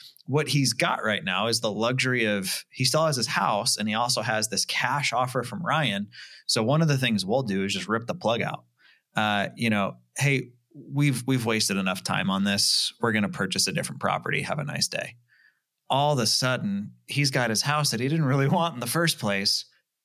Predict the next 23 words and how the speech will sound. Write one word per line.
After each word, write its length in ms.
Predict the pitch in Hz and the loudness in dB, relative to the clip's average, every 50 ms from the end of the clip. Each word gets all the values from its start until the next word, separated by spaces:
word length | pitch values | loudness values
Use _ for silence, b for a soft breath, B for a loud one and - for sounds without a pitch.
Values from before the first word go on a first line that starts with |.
| _ _ - | _ _ -2
and 260 | 143 143 139 131 135 | 0 0 2 2 2
no 140 | 139 139 135 | 2 2 2
other 200 | 127 120 117 107 | 2 0 0 0
options. 560 | 107 120 123 131 - - - - - - - B B B B B B B B | 0 0 0 -2 -4 -4 -4 -4 -2 -2 -2 B B B B B B B B
So 440 | - - 123 113 113 113 110 110 - | -2 0 2 2 2 2 0 0 -2
we've 220 | - 117 135 139 131 | -2 0 0 2 2
had 220 | 131 117 107 95 | 0 0 0 0
several 720 | - - - - - - 113 123 131 127 107 110 104 98 92 | 0 0 2 2 2 2 2 2 0 0 0 0 0 0 0
deals 420 | 82 98 92 92 95 90 92 - | -2 0 0 0 0 0 0 -2
that 120 | 107 101 | -2 -2
have 120 | 101 95 - | -2 -2 -2
gone 300 | - 98 101 101 101 101 | -2 0 0 0 0 -2
from 180 | - 98 95 | -4 -6 -4
kind 240 | 92 107 98 98 95 | -2 0 0 0 0
of 160 | 95 87 85 | -2 -4 -2
this 440 | - - 95 87 - - - - - B B B B B B B _ | -2 -2 0 0 2 2 2 0 -2 B B B B B B B _
back 260 | - 101 104 107 110 | -2 0 0 0 -2
and 120 | 110 104 104 | -2 -2 -2
forth, 400 | - 98 101 98 95 92 - - | -2 -2 -2 -2 -2 -4 -4 -4
wishy-washy 800 | 107 104 98 - 98 95 92 90 92 92 95 - - 98 95 | -2 0 0 0 0 0 0 0 0 0 0 0 -2 -2 -2
to 140 | 92 - - | -4 -2 -2
like, 140 | 95 98 - | -2 -2 0
"Whoa, 100 | 160 | 2